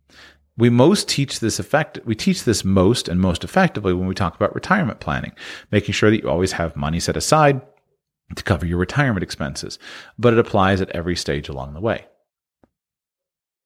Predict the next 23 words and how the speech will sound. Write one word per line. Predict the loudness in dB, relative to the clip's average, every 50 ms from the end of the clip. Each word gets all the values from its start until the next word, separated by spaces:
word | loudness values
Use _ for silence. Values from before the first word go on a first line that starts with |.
| _ _ _ _ _ _ _ _ _ _ _ _ _ _ _ _ _ _ _ _ _ _ _ _ _ _ _ _ _ _ _ _ _ -2
What | 2 4 4
other | 4 4 4 4 4 4 0 -2 -8 _ _ _ _ _ _ _ _ -14
rules | -6 0 4 6 6 6 6 4 4 0 0 0
of | 0 -2 -2 -2 -6 -10 -18 _ _ _ _ -8
personal | -4 -2 -2 -2 -2 -4 -4 -4
financial | -4 -4 -2 -2 -2 -4 -6 -10
planning | -10 -8 -6 -6 -6 -6 -8
can | -8 -8 -8 -8
be | -6 -6 -6
followed? | -2 2 2 2 2 2 -2 -6 -12 -16 _ _ _ _ _ _ _ _ _ _ _ _ _ _ _ _ _ _ _
Well, | -2
this | 0 2 4 4
is | 2 2 4
why | 4 4 4 4 4
we | 4 4 4 2 0 -2 -4
focus | -4 -2 -2 -2 -2 -2 -2
so | -2 -2
much | 0 0 0 -2 -2 -4
on | -4 -4 -4 -6 -8
conservative | -6 -4 -4 -2 -2 0 0 2 2 2 2 0 0 0
cash | -2 -2 -2 0 -2 -2
flow | -4 -4 -6 -6 -6
needs. | -8 -10 -12 -14 -16 -18 -18 -18 -18